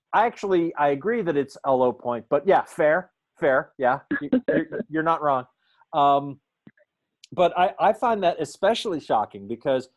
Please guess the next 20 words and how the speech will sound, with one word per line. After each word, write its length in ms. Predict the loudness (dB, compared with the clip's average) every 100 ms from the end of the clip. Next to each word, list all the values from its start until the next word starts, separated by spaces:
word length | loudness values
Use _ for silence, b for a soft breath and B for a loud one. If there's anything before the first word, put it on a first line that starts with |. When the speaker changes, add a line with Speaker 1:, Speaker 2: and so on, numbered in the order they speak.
| _ _ _
Speaker 1:
the, 200 | 0 0
the 120 | 2 2
idea 600 | 0 -4 -2 0 0 0 -4
for, 600 | -2 0 0 0 -4 -8 _ _ _ _ _ _
you 100 | -2
know, 120 | -2
baseball, 560 | 0 -2 -2 -6 -10 -8
which 160 | -12 -14
is 120 | -12
the 120 | -14
sport 300 | -10 -8 -4
I 160 | -6 -8 -10
pay 140 | -10
the 280 | -8 -10 -10
most 260 | -12 -14 -16
attention 380 | -20 -20 -20 -20
to, 140 | -20 -18
but 80 | -16
I 60 | -16
haven't 220 | -16